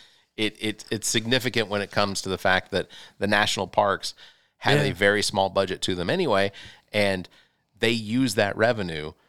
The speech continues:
Speaker 1: for the national parks.
Speaker 2: And
Speaker 1: And
Speaker 2: when you see a plastic bag stuck on a duck's head and you voted for Kevin McCarthy, that is your
Speaker 1: that is
Speaker 2: fault.
Speaker 1: your fault. That is right.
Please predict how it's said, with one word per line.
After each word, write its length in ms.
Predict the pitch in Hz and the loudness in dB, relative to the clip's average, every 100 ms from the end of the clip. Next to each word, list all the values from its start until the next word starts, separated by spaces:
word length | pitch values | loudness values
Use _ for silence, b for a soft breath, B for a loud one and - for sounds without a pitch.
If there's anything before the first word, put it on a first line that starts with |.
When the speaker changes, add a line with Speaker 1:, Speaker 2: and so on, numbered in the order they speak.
| _ _ _ | _ _ _
Speaker 1:
for 220 | - 123 | 0 4
the 80 | 107 | 4
national 360 | 95 85 - 82 | 4 0 -2 -6
parks. 400 | - 92 60 - | 2 2 2 -4
Speaker 2:
And 120 | 117 | 0
Speaker 1:
And 80 | 110 | 2
Speaker 2:
when 120 | 113 | 2
you 120 | 123 | 0
see 200 | 131 135 | 0 0
a 80 | 117 | 0
plastic 440 | 110 131 127 123 120 | 0 0 0 -2 2
bag 220 | 135 131 | 2 2
stuck 180 | - 117 | 0 0
on 80 | |
a 60 | 113 | 0
duck's 360 | 113 127 120 - | 0 0 0 2
head 200 | 147 135 | 2 2
and 120 | 110 | 0
you 80 | 110 | 0
voted 220 | 113 110 | 0 0
for 100 | - | -4
Kevin 260 | 117 113 113 | -2 -2 -2
McCarthy, 480 | 113 - 165 127 | 0 0 0 -4
that 160 | 120 117 | -4 -4
is 180 | 135 127 | -6 -6
your 200 | 120 104 | -6 -2
Speaker 1:
that 140 | 101 | -2
is 40 | 113 | -2
Speaker 2:
fault. 80 | 107 | -4
Speaker 1:
your 100 | 113 | -4
fault. 380 | - 120 98 - - | -6 -10 -10 -14 -10
That 140 | 98 | -6
is 100 | 92 | -6
right. 220 | 110 107 | -6 -8